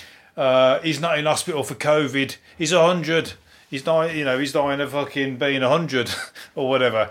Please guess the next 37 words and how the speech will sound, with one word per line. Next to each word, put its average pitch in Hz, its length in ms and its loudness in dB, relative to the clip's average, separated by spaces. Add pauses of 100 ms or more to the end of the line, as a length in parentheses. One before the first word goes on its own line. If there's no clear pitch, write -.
(120)
which 190 180 -2
is 175 120 -4 (240)
partly 202 340 6
true, 131 380 -2 (520)
but 160 160 2
he's, 147 240 -2
you 170 200 -2
know, 139 260 0 (1080)
he's 151 160 -6
just 180 160 -6
been 175 120 4
having 147 180 4
a 135 40 -6
fucking 147 320 -2
great 127 280 2
time. 190 360 2
So, 151 380 0
uh, 143 180 4
the 143 80 -2
last 175 220 2
thing 160 140 -4
he 139 120 0
wanted 123 260 -2
was 117 140 -6
to 123 100 -10
fucking 113 360 -6
bail 110 280 4
out. 143 260 0 (320)
But 175 440 4
I 151 40 0
tell 170 200 0
you 135 60 -2
what, 151 160 4
he's 139 120 -4
lived 156 260 -4
as 135 120 -6
much 170 420 -4